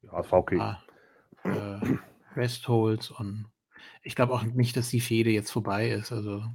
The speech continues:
Speaker 2: kann mir vorstellen, dass man die beiden noch jeweils, äh, pusht in ihren jeweiligen Gesinnungen, äh, wenn auch nicht über die Weeklies hinaus vielleicht, aber man hat hier noch mal schnell was aus dem Hut gezaubert für die Home Crowd.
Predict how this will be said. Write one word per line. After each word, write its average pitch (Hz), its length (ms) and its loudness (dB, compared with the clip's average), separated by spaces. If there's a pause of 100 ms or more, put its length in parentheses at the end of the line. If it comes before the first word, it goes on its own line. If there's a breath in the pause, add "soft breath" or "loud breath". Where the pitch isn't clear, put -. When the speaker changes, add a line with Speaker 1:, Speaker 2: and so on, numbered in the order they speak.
(120)
Speaker 2:
kann 120 120 -4
mir 113 120 -2
vorstellen, 113 380 -2
dass 107 60 -2
man 110 100 2
die 107 100 0
beiden 107 320 2
noch 110 140 -2
jeweils, 107 560 2
äh, 110 180 0
pusht 165 400 8
in 135 120 6
ihren 123 160 8
jeweiligen 120 540 8
Gesinnungen, 147 680 4 (600 loud breath)
äh, - 80 0
wenn 120 500 8
auch 120 160 0
nicht 123 200 6
über 123 160 6
die 110 160 4
Weeklies 123 380 4
hinaus 110 440 2
vielleicht, 113 500 4
aber 104 360 -4 (960)
man 120 140 -2
hat 120 120 -2
hier 120 100 4
noch 107 120 2
mal 113 120 4
schnell 139 320 8
was 127 120 6
aus 127 120 4
dem 135 140 6
Hut 220 160 8
gezaubert 151 680 10 (240)
für 127 280 0
die 110 460 4 (840)
Home 143 320 6
Crowd. 104 580 -4